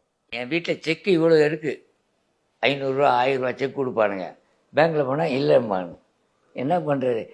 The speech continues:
நம்ம கராரா கேட்டா அடுத்த படத்துல நம்மளை போட மாட்டானுங்க. அவங்களுடைய லைஃப், இன்னும் ஐயாயிரம் ரூபா கேட்குறேன்னா, இன்னும் ஒரு ரெண்டாயிரம் ரூபா கொடுத்தா இன்னொரு நடிகர் இருப்பான் கீழே.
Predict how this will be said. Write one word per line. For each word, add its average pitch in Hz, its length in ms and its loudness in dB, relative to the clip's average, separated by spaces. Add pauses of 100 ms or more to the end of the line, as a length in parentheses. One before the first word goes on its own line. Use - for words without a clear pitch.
(140)
நம்ம 143 340 -8
கராரா 190 440 8
கேட்டா 170 240 6
அடுத்த 175 220 6
படத்துல 175 340 4
நம்மளை 139 160 0
போட 151 200 4
மாட்டானுங்க. 104 520 -2 (1300)
அவங்களுடைய 202 480 0
லைஃப், 180 400 4 (580)
இன்னும் 143 380 -2
ஐயாயிரம் 147 400 6
ரூபா 151 120 4
கேட்குறேன்னா, 135 460 0 (200)
இன்னும் 147 180 0
ஒரு 143 100 0
ரெண்டாயிரம் 147 540 8
ரூபா 175 100 8
கொடுத்தா 170 140 4
இன்னொரு 165 360 4
நடிகர் 139 280 -2
இருப்பான் 107 320 -4
கீழே. 127 220 -2